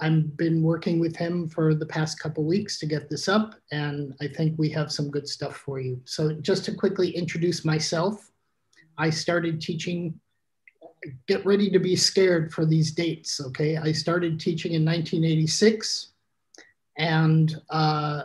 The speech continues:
then I got a master's degree in about two thousand three,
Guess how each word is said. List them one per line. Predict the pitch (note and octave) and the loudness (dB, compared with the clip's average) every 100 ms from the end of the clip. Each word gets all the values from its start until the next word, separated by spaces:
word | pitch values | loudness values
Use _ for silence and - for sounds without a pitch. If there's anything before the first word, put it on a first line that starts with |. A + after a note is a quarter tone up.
| D3+ | -8
then | D3+ E3 | -2 -2
I | E3 | 0
got | E3 | 0
a | |
master's | D#3 D#3+ F3 - F#3 F3 | 2 2 0 -2 -4 0
degree | D#3+ E3+ G3 A3+ A#3+ A3 | 0 4 6 6 4 -4
in | D#3+ E3+ D#3+ D#3 D3+ D3+ D3 - - | -2 2 4 4 4 0 -8 -12 -8
about | D3 D3 D3+ | -4 -4 -6
two | - F3 | -6 -4
thousand | E3 D#3 D3+ D3 C#3+ | 0 0 -2 -4 -8
three, | - F3 F#3 G3 G3+ G3+ | -6 -2 0 0 0 -4